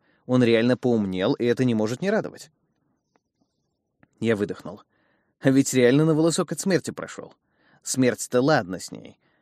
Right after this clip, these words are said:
А вот от того, что я только что мог потерять свой легион, меня от этой мысли холодный пот прошиб.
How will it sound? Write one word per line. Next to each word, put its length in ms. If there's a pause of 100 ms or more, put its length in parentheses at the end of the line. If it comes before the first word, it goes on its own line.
(220)
А 100
вот 160
от 120
того, 320
что 200
я 160
только 360
что 220
мог 220
потерять 420
свой 200
легион, 580 (480)
меня 300
от 120
этой 160
мысли 320
холодный 420
пот 200
прошиб. 380